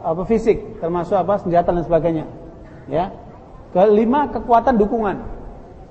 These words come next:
Keenam, kekuatan finansial. Dan kekuatan-kekuatan lainnya yang menjadi satu bagian menyeluruh, sehingga bisa merubah tatanan yang jahiliyah kepada Islam. Jadi,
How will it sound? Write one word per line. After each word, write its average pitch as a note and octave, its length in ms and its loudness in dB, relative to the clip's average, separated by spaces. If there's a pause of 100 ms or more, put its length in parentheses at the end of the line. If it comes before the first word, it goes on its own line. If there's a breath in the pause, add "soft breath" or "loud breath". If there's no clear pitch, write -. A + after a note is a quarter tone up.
(400)
Keenam, G#3+ 400 -2
kekuatan G#3 800 0 (720)
finansial. F#3 560 -4 (1000)
Dan G3 160 0
kekuatan-kekuatan A3+ 880 0
lainnya A3+ 560 0
yang G#3 240 0
menjadi G3+ 320 0
satu G3+ 320 -2
bagian F#3 480 4
menyeluruh, C4 560 4 (1200)
sehingga G3 400 2
bisa G#3+ 240 0
merubah D4 560 2
tatanan B3 560 -2
yang A3 160 -2
jahiliyah G#3 420 4
kepada G#3+ 220 0
Islam. F#3+ 340 -6 (1800)
Jadi, D#3+ 140 -6